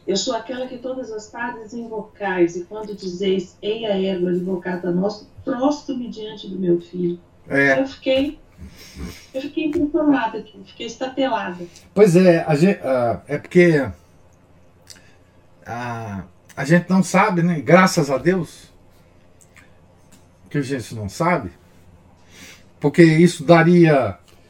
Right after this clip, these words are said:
Speaker 2: daria motivo pra gente ficar tão orgulhoso, né?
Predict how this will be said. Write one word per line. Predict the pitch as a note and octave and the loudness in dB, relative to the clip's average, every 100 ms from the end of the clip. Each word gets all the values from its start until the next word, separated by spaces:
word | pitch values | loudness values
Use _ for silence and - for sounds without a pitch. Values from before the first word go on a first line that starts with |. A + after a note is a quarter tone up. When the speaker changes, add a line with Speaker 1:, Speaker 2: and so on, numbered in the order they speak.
| _ _ - | _ _ -4
Speaker 2:
daria | C3 D#3+ D#3 E3 | 4 4 8 6
motivo | D#3+ D3+ D#3 | 6 0 -2
pra | D3 | 0
gente | C#3 D3+ - | -2 -4 -6
ficar | - C3+ | -2 -2
tão | - F#3+ A3 G3 | 0 4 4 4
orgulhoso, | C#3 B2+ B2 E3+ F3 G#2+ A#2 | 2 0 0 2 2 0 -4
né? | E3+ | -4